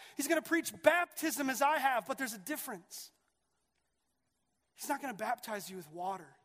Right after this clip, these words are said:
He's gonna baptize you with fire, with his Holy Spirit. He's gonna give you power.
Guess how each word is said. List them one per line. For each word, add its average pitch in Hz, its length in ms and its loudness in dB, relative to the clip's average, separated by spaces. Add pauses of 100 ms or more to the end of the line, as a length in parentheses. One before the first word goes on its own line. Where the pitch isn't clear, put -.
(420)
He's 202 140 -6
gonna 233 120 -6
baptize 214 560 -6
you 185 140 -14
with 170 240 -18 (420)
fire, 190 440 -10 (1600)
with 196 60 -20
his 185 100 -12
Holy 175 240 -12
Spirit. 165 480 -12 (2500)
He's - 120 -8
gonna 247 160 -4
give 226 220 0
you 233 80 -2
power. 233 720 2